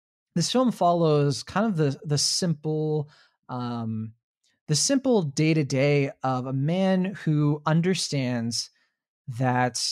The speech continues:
the world is writing him off because he's an old man and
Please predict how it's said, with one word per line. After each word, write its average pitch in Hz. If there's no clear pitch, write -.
the 151
world 147
is 127
writing 120
him 113
off -
because 117
he's 113
an 113
old 190
man 147
and 123